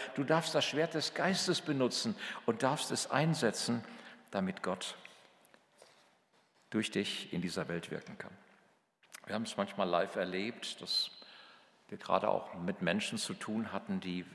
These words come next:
echt angegriffen waren. Das können ältere Menschen gewesen sein, die auf einmal merkten, wie sie auch, ja, wirklich auch attackiert wurden.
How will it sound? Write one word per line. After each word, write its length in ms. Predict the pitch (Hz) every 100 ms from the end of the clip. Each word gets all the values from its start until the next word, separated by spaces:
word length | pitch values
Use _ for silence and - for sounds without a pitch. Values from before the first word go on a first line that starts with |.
| -
echt 320 | 151 - -
angegriffen 720 | 120 151 127 - - - 80
waren. 320 | 82 80 80
Das 280 | 82 - -
können 340 | - 110 98 95
ältere 340 | 127 - 127
Menschen 380 | 113 117 - 117
gewesen 400 | 98 113 120 107
sein, 280 | 101 104 110
die 220 | 98 92 - - - - - -
auf 140 | 101 -
einmal 240 | 117 113
merkten, 520 | 107 117 143 - 104
wie 100 | 110
sie 200 | 110 113
auch, 380 | - 110 - - - - -
ja, 260 | 107 120 123
wirklich 380 | 110 - 120 -
auch 120 | -
attackiert 640 | 117 113 - - 156 -
wurden. 420 | 131 131 131 131